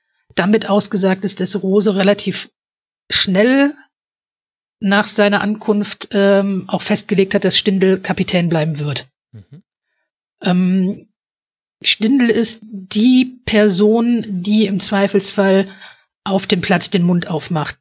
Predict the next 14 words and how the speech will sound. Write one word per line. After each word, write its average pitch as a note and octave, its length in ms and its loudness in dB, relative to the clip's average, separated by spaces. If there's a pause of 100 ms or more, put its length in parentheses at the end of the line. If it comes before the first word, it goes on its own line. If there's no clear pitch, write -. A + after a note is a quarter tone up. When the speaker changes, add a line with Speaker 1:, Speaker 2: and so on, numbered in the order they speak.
(120)
Speaker 1:
die F#3 420 0
als F#3+ 180 -2
Führungsspieler F3 760 0
vorweggehen E3 640 -2
kann, D#3+ 380 -4
die F3 380 -2 (920)
Person, G#3+ 560 2
die G#3 600 2
wirklich G#3 800 -2 (500)
einfach G3 340 0
über G3 280 2
seinen, F3+ 840 0
seinen F3+ 340 -2
Charakter F#3 800 -2